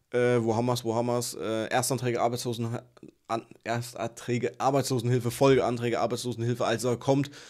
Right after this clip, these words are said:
heute noch eine Menge, was eben auch dazu führen kann, dass hier nochmal deutlich mehr Volatilität reinkommt oder dass die Zahlen extrem bullish sind, dass das Bruttoinlandsprodukt gestiegen ist, obwohl es eigentlich fallen sollte. Dann sehen wir nämlich eben diesen Push nach oben und da möchte ich ungern jetzt in einem Short drin sein,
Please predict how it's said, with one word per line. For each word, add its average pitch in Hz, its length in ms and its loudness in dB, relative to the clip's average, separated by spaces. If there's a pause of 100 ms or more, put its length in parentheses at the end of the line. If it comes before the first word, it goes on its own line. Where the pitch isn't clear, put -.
(200)
heute 139 240 8
noch 143 140 2
eine 131 140 0
Menge, 135 500 2
was 127 360 0
eben 123 320 -4
auch 117 180 -4
dazu 120 260 -4
führen 127 240 -2
kann, 123 120 -4
dass 117 140 -2
hier 120 100 -4
nochmal 117 220 -4
deutlich 113 320 -2
mehr 113 160 -4
Volatilität 113 720 -4
reinkommt 120 380 -6
oder 143 240 4
dass 143 180 0
die 117 100 -6
Zahlen 113 260 -2
extrem 120 360 -4
bullish 131 300 0
sind, 127 180 -4 (340)
dass 120 160 0
das 120 120 -2
Bruttoinlandsprodukt 127 960 -2
gestiegen 127 420 -4
ist, 123 140 -4
obwohl 120 360 0
es 123 140 -10
eigentlich 120 340 -2
fallen 120 300 0
sollte. 123 400 2 (340)
Dann 123 180 0
sehen 127 200 2
wir 135 80 4
nämlich 120 220 2
eben 117 180 -6
diesen 117 220 -4
Push 123 240 -4
nach 117 120 -4
oben 120 220 -2
und 120 60 -2
da 113 80 -2
möchte 113 260 -6
ich 110 100 -14
ungern 120 340 -2
jetzt 110 140 -6
in 113 100 -4
einem 110 100 -6
Short - 440 -2
drin 123 220 -2
sein, 113 320 0